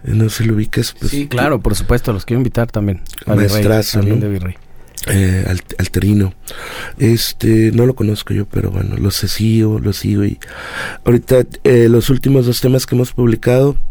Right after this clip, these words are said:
Speaker 1: bueno, el anterior que publicamos y este que está por salir, eh, los grabamos ahí en Ulula Records con el Kalin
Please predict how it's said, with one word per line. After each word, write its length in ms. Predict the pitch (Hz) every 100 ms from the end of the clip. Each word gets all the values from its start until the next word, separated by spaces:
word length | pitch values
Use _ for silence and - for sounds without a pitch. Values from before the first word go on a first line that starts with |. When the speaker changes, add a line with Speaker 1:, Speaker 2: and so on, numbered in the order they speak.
| - - -
Speaker 1:
bueno, 220 | 120 120
el 160 | 113 110
anterior 460 | 110 107 110 127
que 80 | -
publicamos 600 | 147 131 123 - 131 131
y 40 | 120
este 180 | - -
que 280 | 113 107 - -
está 220 | - - 107
por 220 | - 95
salir, 360 | 113 117 131 - - - - - - - - -
eh, 320 | - 110 107
los 160 | 107 113
grabamos 460 | 120 117 123 135 123
ahí 140 | 113
en 100 | 123
Ulula 380 | 131 117 113 113
Records 560 | 120 117 143 160 - -
con 240 | - 110 113
el 160 | 101
Kalin 440 | - 98 127 185